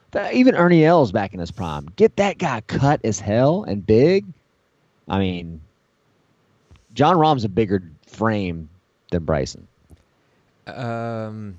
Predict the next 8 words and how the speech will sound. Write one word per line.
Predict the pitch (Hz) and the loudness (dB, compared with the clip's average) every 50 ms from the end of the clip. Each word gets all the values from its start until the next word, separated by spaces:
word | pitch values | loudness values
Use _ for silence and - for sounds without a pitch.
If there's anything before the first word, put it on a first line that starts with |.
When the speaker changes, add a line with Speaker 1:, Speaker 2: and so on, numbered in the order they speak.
| 87 _ _ | -20 _ _
Speaker 2:
<laughs> | _ _ _ - | _ _ _ -10
I, | 107 143 151 - - - - | -8 -6 -6 -6 -8 -10 -12
I, | - 117 113 - - - - - - - - - - _ 151 160 160 - - - | -12 -10 -10 -8 -10 -10 -12 -14 -20 -20 -20 -20 -20 _ -20 -20 -20 -20 -20 -12
I | - 123 147 | -8 -6 -6
would | 170 170 147 | -6 -6 -6
like | 143 143 143 - - | -6 -8 -8 -10 -12
to | 131 | -14
see. | - - - 139 135 127 120 120 120 120 117 117 117 117 113 107 | -14 -14 -12 -10 -8 -8 -6 -6 -6 -8 -8 -8 -8 -8 -10 -12